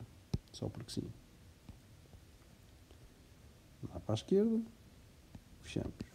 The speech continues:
Ora, isto daria zero ponto nove vezes zero mais zero ponto um vezes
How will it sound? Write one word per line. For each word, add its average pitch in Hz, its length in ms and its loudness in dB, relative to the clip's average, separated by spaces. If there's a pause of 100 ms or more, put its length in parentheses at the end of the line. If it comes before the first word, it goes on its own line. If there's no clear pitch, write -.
(220)
Ora, 107 260 12
isto 107 260 4
daria 127 340 12 (640)
zero 95 240 8
ponto 131 220 12
nove 196 340 10 (440)
vezes 92 440 4
zero 160 380 12 (260)
mais 98 440 6 (280)
zero 90 260 6
ponto 113 320 6
um 160 200 12 (300)
vezes 90 340 6